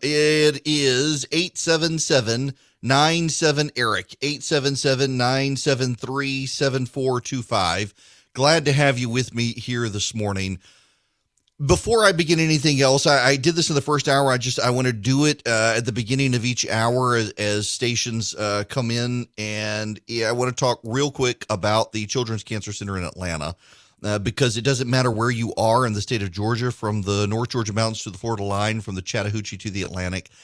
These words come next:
uh, kids go get treatment for cancer at, uh, Children's Healthcare of Atlanta at their, uh, Children's Cancer Center.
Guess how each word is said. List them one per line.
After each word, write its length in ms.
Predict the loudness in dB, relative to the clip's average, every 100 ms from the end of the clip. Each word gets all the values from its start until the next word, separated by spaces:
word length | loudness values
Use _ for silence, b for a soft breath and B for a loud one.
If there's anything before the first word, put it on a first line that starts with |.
| B -6
uh, 200 | -2 -2 -4
kids 520 | -6 0 0 -2 -8
go 560 | 0 2 4 2 -2 -6
get 300 | -6 -6 -4
treatment 580 | -6 -6 -10 -6 -8 -6
for 200 | -10 -10
cancer 600 | -4 -4 -4 -4 -6 -8 b b b _
at, 420 | 0 2 2 0 -6
uh, 260 | -2 0 0
Children's 480 | 0 -2 0 -4 0
Healthcare 360 | -2 0 -4
of 80 | -2
Atlanta 480 | -2 -2 -2 -2 -2
at 180 | -6 -4
their, 460 | -2 0 0 -2 -2
uh, 160 | -2
Children's 460 | -2 -4 -4 -6 -6
Cancer 360 | -6 -4 -4
Center. 360 | -4 -4 -4